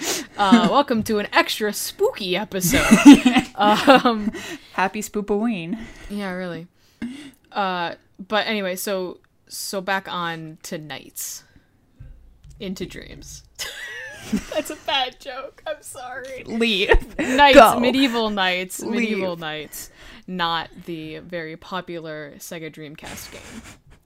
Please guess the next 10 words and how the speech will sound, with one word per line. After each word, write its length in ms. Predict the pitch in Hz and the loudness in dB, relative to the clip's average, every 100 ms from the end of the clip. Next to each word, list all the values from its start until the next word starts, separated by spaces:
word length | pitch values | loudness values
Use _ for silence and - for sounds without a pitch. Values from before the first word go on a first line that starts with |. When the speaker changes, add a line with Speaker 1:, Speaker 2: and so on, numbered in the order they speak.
| - | -20
Speaker 2:
<laughs> 200 | - - | -20 -14
Very 260 | 175 165 - | -12 -10 -12
popular. 560 | - - - - - - | -12 -14 -14 -16 -18 -14
So 200 | 240 208 | -10 -8
back 300 | 233 226 226 | -6 -8 -6
on 240 | 202 196 | -6 -6
to 140 | 190 185 | -10 -10
knights. 560 | 143 135 - - - - - _ _ _ _ - | -10 -12 -12 -14 -14 -16 -20 _ _ _ _ -14
Uh, 320 | 185 180 185 _ _ _ - | -10 -10 -12 _ _ _ -14
basically, 1200 | 277 294 - 330 330 - 277 262 254 254 247 | -12 -10 -12 -14 -14 -10 -8 -8 -10 -12 -14